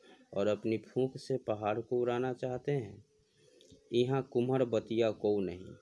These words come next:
कुम्हर बतिया मतलब एक छोटा सा फल, ठीक है। "यहाँ कुम्हरे की कोई बतिया नहीं है,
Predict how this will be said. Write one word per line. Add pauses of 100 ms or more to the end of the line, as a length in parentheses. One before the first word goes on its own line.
(140)
कुम्हर
बतिया
मतलब
एक
छोटा
सा
फल, (560)
ठीक
है। (140)
"यहाँ
कुम्हरे
की
कोई
बतिया (420)
नहीं
है,